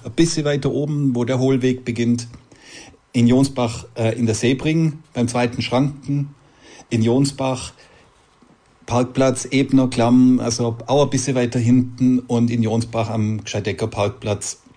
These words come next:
Da sind die fünf Geräte, ähm, derzeit aufgestellt.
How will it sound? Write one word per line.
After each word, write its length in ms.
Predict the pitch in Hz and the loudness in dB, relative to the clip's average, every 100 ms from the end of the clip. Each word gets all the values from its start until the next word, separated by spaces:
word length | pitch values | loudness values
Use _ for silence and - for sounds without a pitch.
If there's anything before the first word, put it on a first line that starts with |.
| _ _ _ _ _ - - - - - | _ _ _ _ _ -20 -20 -20 -20 -4
Da 320 | 120 117 120 - | 2 2 0 -8
sind 520 | - 127 120 - - | 0 2 2 -2 -10
die 60 | 113 | -4
fünf 300 | 123 131 - | -2 -2 -2
Geräte, 600 | 110 104 110 113 117 110 - - - _ | -4 -2 -4 -2 -2 -2 -6 -20 -20 _
ähm, 460 | 107 104 110 107 101 - | -4 -2 -2 -2 -4 -2
derzeit 540 | 104 - 107 107 - - _ | -2 -2 -2 -2 -4 -14 _
aufgestellt. 800 | 101 - 117 110 - 80 82 - | -6 -4 -6 -6 -6 -8 -8 -12